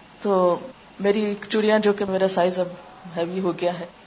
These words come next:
تو میری ہی چوڑیاں کچھ رکھی ہوئی تھی کیونکہ مجھے تو بازار جانے کا اور کچھ بنوانے کا موقع نہیں تھا، تو ان کو میں نے اس کو دیا۔ اسی طرح میری اپنی کچھ جیولری پڑی ہوئی تھی، کچھ اس کے لیے گفٹ وغیرہ تھے، تو وہ اس کو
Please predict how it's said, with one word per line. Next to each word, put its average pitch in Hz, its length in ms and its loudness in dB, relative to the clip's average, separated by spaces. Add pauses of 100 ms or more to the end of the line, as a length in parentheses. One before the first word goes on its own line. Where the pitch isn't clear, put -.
(100)
تو 180 460 2
میری 208 240 4
ہی 233 60 0
چوڑیاں 202 360 2
کچھ 196 160 -2
رکھی 190 240 -2
ہوئی 226 120 -2
تھی 220 140 -6
کیونکہ 202 180 -6
مجھے 196 180 -2
تو 220 120 -4
بازار 185 340 6
جانے 185 340 0
کا 185 60 0
اور 180 140 4
کچھ 185 160 -4
بنوانے 170 380 -2
کا 185 120 -4
موقع 165 260 -2
نہیں 190 220 -2
تھا، 190 120 -2 (500)
تو - 140 -6
ان 214 160 2
کو 214 160 0
میں 185 140 0
نے 165 280 -2 (640)
اس - 140 -6
کو 196 100 2
دیا۔ 180 280 2 (120)
اسی 202 220 -6
طرح 185 180 2 (100)
میری 175 220 0
اپنی 185 260 -6
کچھ 180 200 -2
جیولری 180 320 0
پڑی 170 160 -2
ہوئی 175 140 -4
تھی، 175 120 -8 (340)
کچھ 202 200 -2
اس 196 100 -2
کے 190 100 -2
لیے 180 120 2 (120)
گفٹ 190 180 -2
وغیرہ 185 360 2
تھے، 170 120 -4 (320)
تو 160 300 -2 (280)
وہ 185 180 2
اس - 180 -2
کو 151 320 -2